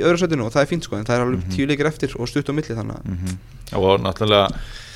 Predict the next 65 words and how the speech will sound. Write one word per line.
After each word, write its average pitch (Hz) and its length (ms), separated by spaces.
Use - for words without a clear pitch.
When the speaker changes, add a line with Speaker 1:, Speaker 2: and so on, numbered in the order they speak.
Speaker 2:
þó 113 140
að 117 100
það 107 220
entist 110 240
ekki 110 180
nema 110 240
í 101 60
hvað, 110 180
fimmtán 110 320
klukkustundir, 113 640
þá 92 80
hefði 98 220
væntanlega 104 340
verið 113 220
svolítið 101 320
pepp - 400
að 113 80
vera 104 140
komið 117 340
þarna 110 240
í 120 260
annað 139 240
sæti. 98 320
Speaker 1:
Já, 151 300
klárlega, 170 340
af 120 100
því 151 60
að 127 220
eins 151 140
og 139 100
fyrir 151 320
áramót, 143 600
kannski 127 260
um 139 100
jólin, 131 360
þá 123 120
var 139 100
ég 135 160
ekkert - 280
voða 143 220
bjartsýnn 165 260
á 156 80
þetta, 107 140
þá 117 100
var 127 120
ég 123 80
bara 143 260
að 135 40
horfa 151 220
á 151 80
fjórða 160 200
sæti, 113 180
sko, - 180
af - 100
því - 60
að 117 80
Speaker 2:
Já. 117 80
Speaker 1:
þá, 127 80
þá 131 80
var 123 140
United 131 300
langt 135 180
á 131 40
undan 151 360
og 120 180